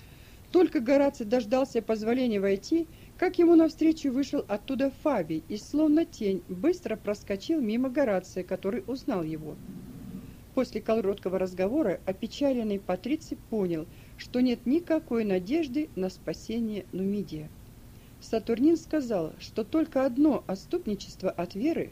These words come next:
может спасти его. "По-моему, — сказал он, —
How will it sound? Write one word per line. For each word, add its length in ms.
может 340
спасти 420
его. 360
"По-моему, — 580
сказал 520
он, — 220